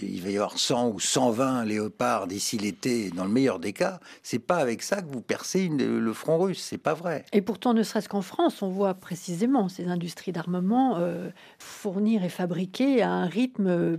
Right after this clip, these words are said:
Speaker 2: plus soutenu. Les choses,
Speaker 1: Ah bon ?
Speaker 2: les choses démarrent tout de même.
Speaker 1: Ah bon ?
Speaker 2: Pierre Lelouch, il m'a semblé entendre cela, euh,
Speaker 1: Écoutez,
Speaker 2: et le lire, mais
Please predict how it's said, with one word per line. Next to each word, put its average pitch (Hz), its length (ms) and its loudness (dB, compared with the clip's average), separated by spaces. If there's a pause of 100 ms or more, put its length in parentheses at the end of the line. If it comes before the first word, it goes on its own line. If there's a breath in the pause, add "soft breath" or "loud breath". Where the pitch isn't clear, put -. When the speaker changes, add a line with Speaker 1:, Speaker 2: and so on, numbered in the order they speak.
(100)
Speaker 2:
plus - 160 -6
soutenu. 220 340 0
Les 208 120 4
choses, 214 260 -2
Speaker 1:
Ah - 20 -4
bon ? - 80 4
Speaker 2:
les - 60 6
choses 208 280 4
démarrent 226 560 4
tout - 120 -10
de 175 80 -2
même. 180 400 0
Speaker 1:
Ah 175 60 -4
bon ? 196 200 -2 (100)
Speaker 2:
Pierre 208 160 6
Lelouch, 196 440 4
il 196 120 0
m'a 175 220 0
semblé 196 840 4
entendre 190 520 0
cela, 214 500 2
euh, 180 360 2 (220 loud breath)
Speaker 1:
Écoutez, - 260 0
Speaker 2:
et 220 40 6
le 214 120 8
lire, 254 480 6
mais 190 340 4